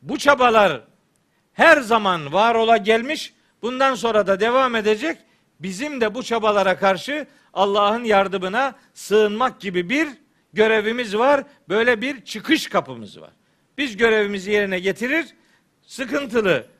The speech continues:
ve çaresiz gibi bir pozisyona düştüğümüz zaman da Rabbimizin yardımını ondan ister, onun yardımıyla bu sıkıntıları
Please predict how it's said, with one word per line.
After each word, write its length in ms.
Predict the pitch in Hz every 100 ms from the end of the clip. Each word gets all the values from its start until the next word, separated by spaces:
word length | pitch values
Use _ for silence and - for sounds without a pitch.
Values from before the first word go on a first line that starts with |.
| _ -
ve 120 | 208
çaresiz 640 | 208 202 214 226 277 311 226
gibi 440 | 214 180 139 110 _ _ _ _
bir 240 | - 262
pozisyona 640 | 240 220 202 170 202 190 196
düştüğümüz 460 | 214 240 226 185
zaman 360 | 190 180 170 190
da 200 | 240 233 _ -
Rabbimizin 640 | 226 196 185 190 151 175 180
yardımını 800 | 196 185 185 180 196 277 285 285 _ _
ondan 420 | 214 185 170 165
ister, 460 | 196 - - 247 262 - _ -
onun 280 | 220 226
yardımıyla 720 | 196 185 180 196 214 196 165
bu 60 | 208
sıkıntıları 840 | - 180 185 165 175 170 226 277